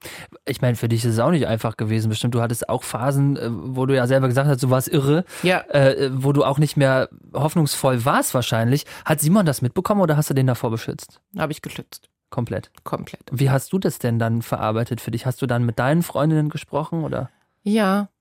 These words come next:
Speaker 2: ich glaube, ja. Aber viel mit mir selbst.
Speaker 1: Okay. Und die, an die Geschwister hast du es wahrscheinlich jetzt auch nicht so ranlassen wollen, ne?
Speaker 2: Nein, und die haben auch sehr gelitten.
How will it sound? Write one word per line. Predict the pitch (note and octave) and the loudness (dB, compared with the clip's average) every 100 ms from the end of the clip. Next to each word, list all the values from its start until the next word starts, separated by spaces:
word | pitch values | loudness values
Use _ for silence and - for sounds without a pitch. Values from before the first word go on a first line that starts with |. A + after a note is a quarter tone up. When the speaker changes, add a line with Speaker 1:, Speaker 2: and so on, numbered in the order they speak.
| _ _ _ _ _ - | _ _ _ _ _ -10
Speaker 2:
ich | G3 | -10
glaube, | - F3+ E3+ F3 | -4 -2 0 -2
ja. | E3 D#3+ D#3+ _ _ _ _ _ _ _ _ _ _ _ _ _ _ _ _ _ _ | -2 -6 -10 _ _ _ _ _ _ _ _ _ _ _ _ _ _ _ _ _ _
Aber | F#3 G3 | -2 -2
viel | - F#3 | 0 -2
mit | E3 F3 | -2 -4
mir | D#3+ | -6
selbst. | D#3+ D3 - - - _ _ _ _ | -6 -10 -16 -20 -20 _ _ _ _
Speaker 1:
Okay. | - E3 - G#2+ _ _ _ _ _ _ | -6 -4 -4 -6 _ _ _ _ _ _
Und | A#2 | -4
die, | D3 C3 | -4 -2
an | |
die | A#2+ | 0
Geschwister | A#2+ - C#3 - D3+ D3+ | 0 0 -2 0 0 0
hast | D3+ | 0
du | |
es | C#3 | -2
wahrscheinlich | C#3+ - C#3 C3 | -2 0 0 0
jetzt | B2+ | 0
auch | - | 0
nicht | C3 B2 | 0 0
so | A#2+ A2+ | -4 -2
ranlassen | A#2 A#2 A#2 A2 A2+ - - | -2 -2 -2 -2 -4 -2 0
wollen, | A3 A#3 | 4 4
ne? | |
Speaker 2:
Nein, | G#3+ G#3+ G#3+ A#3 C#4+ - | 4 4 4 2 0 0
und | A3 A3 - | 0 0 -2
die | G#3+ - - G3 | -4 -4 -6 -4
haben | G3+ A3 - | -2 -2 -2
auch | F#3+ | -4
sehr | - G3+ | -2 0
gelitten. | G3+ D3 - D3 | 0 0 -4 -14